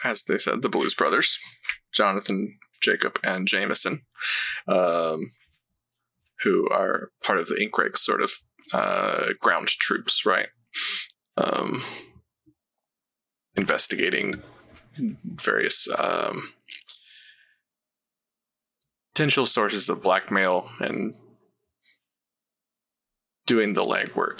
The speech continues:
to make the Ink Rakes work as a gang, right? Um, and so this brouhaha breaks out while the gang is on, while the crew is on a, uh, lightning train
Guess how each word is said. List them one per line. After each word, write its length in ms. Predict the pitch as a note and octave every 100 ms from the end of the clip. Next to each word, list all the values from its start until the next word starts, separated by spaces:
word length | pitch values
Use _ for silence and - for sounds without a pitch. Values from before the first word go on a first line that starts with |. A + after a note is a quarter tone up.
| -
to 120 | -
make 220 | - -
the 100 | -
Ink 180 | - -
Rakes 280 | - - -
work 400 | G#1 - - - - _ _ _ - - -
as 200 | F#2 G2
a 60 |
gang, 360 | - - - - - -
right? 260 | - C2+ - - - - - - - -
Um, 640 | A2 G#2 F#2+ F2+ E2+ G2+ - -
and 580 | A2 F#2+ F2 F2 - -
so 320 | A#2+ G#2+ A2 - _ _ _ _ _ _ _ _ _ _ _ - - - - - - -
this 140 | -
brouhaha 480 | A2+ A2+ F#2+ G#2 F#2+
breaks 260 | G2 -
out 180 | G2+ C3
while 180 | B2 G2+
the 100 | G2+
gang 240 | G2 G2 G#2
is 120 | G#2
on, 220 | - -
while 100 | G2+
the 60 | G2
crew 260 | - A#2 G#2
is 140 | F#2
on 240 | F2 F#2
a, 340 | G#2 F#2+ F2+ - - - - -
uh, 380 | F#2 D#2 - - - - _ - - _ _ _ -
lightning 320 | A2+ B2 A2
train 380 | - G2+ D#3